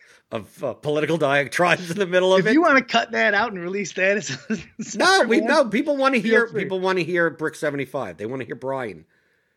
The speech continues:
Speaker 2: Okay.
Speaker 1: They listen to Lulz, whatever. They'll listen to this. Why?
Speaker 2: Okay, that's fine with me. I, it wa-, I think, uh, <laughs> I wasn't ready for it, so we'll see how it goes.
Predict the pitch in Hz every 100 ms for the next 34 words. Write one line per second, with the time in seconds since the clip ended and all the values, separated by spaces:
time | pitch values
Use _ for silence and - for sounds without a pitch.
0 | - 185 254 269 240 135 147 165 160 139
1 | 151 160 131 143 160 123 85 - 175 190
2 | 120 90 80 107 - - 123 139 117 -
3 | _ _ _ _ _ _ _ _ - 254
4 | 277 226 190 240 220 233 214 233 233 -
5 | - _ - 165 170 147 139 151 156 165
6 | 151 143 - 151 208 190 185 170 165 -
7 | - 269 - _ _ - 156 151 190 240
8 | 214 180 185 185 - 123 117 - 131 127
9 | 147 - 156 147 139 135 117